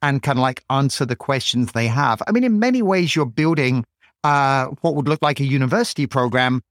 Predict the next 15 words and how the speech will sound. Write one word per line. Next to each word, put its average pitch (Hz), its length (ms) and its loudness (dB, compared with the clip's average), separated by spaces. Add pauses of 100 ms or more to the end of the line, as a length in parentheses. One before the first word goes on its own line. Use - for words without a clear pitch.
(180)
but 165 100 0
just 156 200 -2
making 143 340 0
it 131 80 -2
accessible, 151 680 -4 (400)
and 208 120 2
then 214 100 2
be 202 160 0
really 214 320 0
thoughtful 185 400 -4
about 160 200 -2
stuff - 220 -4
like 127 160 -4
spaced - 400 -4
repetition. 151 680 -4